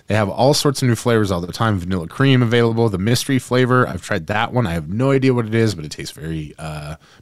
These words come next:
mystery, mysterious. Um, but the bottom line is that you're not gonna find a better tasting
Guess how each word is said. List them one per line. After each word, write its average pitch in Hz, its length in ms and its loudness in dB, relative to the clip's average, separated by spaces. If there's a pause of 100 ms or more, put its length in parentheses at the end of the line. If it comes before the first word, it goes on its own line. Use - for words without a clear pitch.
mystery, 123 580 4
mysterious. 123 640 0 (160)
Um, 104 380 -2 (680)
but 117 80 0
the 110 80 -2
bottom 147 300 2
line 139 180 4
is 110 120 2
that 113 100 2
you're 113 100 2
not 127 80 2
gonna 135 140 0
find 131 160 0
a 117 40 2
better 120 200 0
tasting 117 500 -2